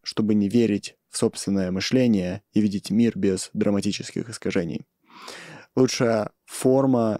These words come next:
терапии — это видеть и принимать мир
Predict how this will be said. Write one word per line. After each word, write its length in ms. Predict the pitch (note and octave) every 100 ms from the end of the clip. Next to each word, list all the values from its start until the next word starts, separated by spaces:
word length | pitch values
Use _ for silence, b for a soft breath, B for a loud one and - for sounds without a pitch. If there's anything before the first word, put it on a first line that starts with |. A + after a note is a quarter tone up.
| -
терапии — 800 | - G#2+ - C#3+ C3 G#2+ F#2+ G#2+ _
это 200 | - G#2
видеть 560 | F#2+ A2 G#2+ C#3+ - - _ _
и 80 | -
принимать 560 | - G#2+ A2 A#2 - -
мир 360 | A2+ A2 G#2+